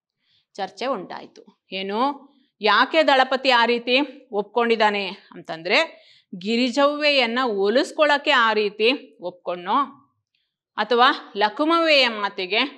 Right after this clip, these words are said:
ಒಪ್ಕೊಂಡೋ ಗೊತ್ತಿಲ್ಲ, ಕಾರಣ ಏನು ಅನ್ನೋದು ಗೊತ್ತಿಲ್ಲ. ಆದ್ರೆ ಅವರಿಬ್ಬರ ಮಧ್ಯೆ ಚರ್ಚೆ, ವಿವಾದ, ವಾದ ವಿವಾದ ಆಗ್ತಾ ಇತ್ತು.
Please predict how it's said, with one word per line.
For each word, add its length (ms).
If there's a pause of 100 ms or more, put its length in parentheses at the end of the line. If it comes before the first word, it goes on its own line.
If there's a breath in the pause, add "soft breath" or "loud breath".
(120)
ಒಪ್ಕೊಂಡೋ 680
ಗೊತ್ತಿಲ್ಲ, 460
ಕಾರಣ 400
ಏನು 280
ಅನ್ನೋದು 520 (220 loud breath)
ಗೊತ್ತಿಲ್ಲ. 360 (240)
ಆದ್ರೆ 260
ಅವರಿಬ್ಬರ 540
ಮಧ್ಯೆ 600
ಚರ್ಚೆ, 600 (260 soft breath)
ವಿವಾದ, 380
ವಾದ 280
ವಿವಾದ 480
ಆಗ್ತಾ 320
ಇತ್ತು. 500